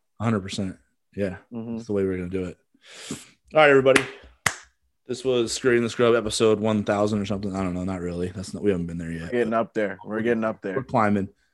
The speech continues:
Speaker 1: Slow and steady is the climb. Um, yeah, we'll start doing these more regularly though, 'cause we got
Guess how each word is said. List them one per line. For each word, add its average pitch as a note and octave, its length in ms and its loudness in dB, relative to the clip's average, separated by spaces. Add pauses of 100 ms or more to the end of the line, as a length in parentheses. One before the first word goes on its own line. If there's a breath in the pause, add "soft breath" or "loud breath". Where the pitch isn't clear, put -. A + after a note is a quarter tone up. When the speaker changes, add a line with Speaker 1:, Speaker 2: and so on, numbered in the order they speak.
(160)
Speaker 1:
Slow G#2+ 360 4
and G2+ 100 2
steady F#2+ 340 0
is F#2+ 280 -6
the F#2+ 80 -8
climb. F2 380 -8 (720 soft breath)
Um, G#2 600 4 (460)
yeah, A2+ 140 8
we'll C#3+ 100 8
start D3 200 8
doing C3+ 160 10
these A#2+ 120 8
more A#2+ 140 8
regularly A2 420 10
though, G#2 200 8
'cause G#2 160 2
we G2+ 140 6
got G2 360 4